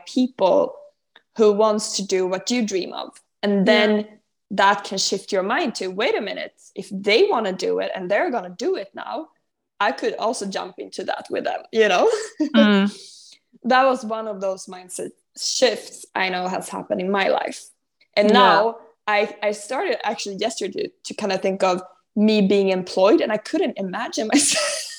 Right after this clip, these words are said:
Speaker 1: I was like, "What would that look like?" It's so far away from me now. <laughs>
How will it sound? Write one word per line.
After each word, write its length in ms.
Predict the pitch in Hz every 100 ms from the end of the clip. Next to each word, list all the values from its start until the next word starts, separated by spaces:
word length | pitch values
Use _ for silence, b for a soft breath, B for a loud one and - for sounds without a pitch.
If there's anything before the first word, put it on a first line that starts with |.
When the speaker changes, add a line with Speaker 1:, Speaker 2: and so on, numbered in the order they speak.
| -
Speaker 1:
I 280 | - 403 - 320
was 160 | 285
like, 160 | 254 233 - _ _
"What 300 | 226 277 -
would 140 | 226 226
that 180 | 208 208
look 360 | 202 202 -
like?" 240 | 202 - -
It's 240 | 240 240 -
so 260 | - 254 359 -
far 240 | 233 214
away 240 | 214 233 415 359
from 160 | 208
me 160 | 185 175
now. 100 | 294 -
<laughs> 120 | -